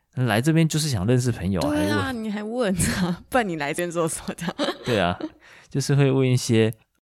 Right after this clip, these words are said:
Speaker 1: 让女生很难回答或延续话题的问题，这样会相对非常可惜。OK，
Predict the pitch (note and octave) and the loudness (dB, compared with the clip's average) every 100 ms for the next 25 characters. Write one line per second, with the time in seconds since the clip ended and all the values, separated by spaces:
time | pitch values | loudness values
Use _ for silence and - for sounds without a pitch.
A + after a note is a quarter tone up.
0 | _ C#3+ C#3+ F#2 E2+ A#2+ - E2 D2+ F#2 | _ 0 2 2 0 -4 -2 -4 -4 -6
1 | G#2+ E2+ E2+ G2+ G#2 E2+ E2+ G#2 G2 G2 | -4 -4 -4 -2 -4 -4 -6 -8 -8 -10
2 | - - - - B2 _ F#2+ D2+ - - | -12 -16 -14 -14 -16 _ -10 -10 -14 -18
3 | _ _ _ _ B2 A2+ G#2+ G#2 G#2 G2+ | _ _ _ _ -6 -2 -2 -2 -4 -4
4 | - G2 F2 - - - - _ D3 | -6 -8 -8 -12 -14 -14 -14 _ -12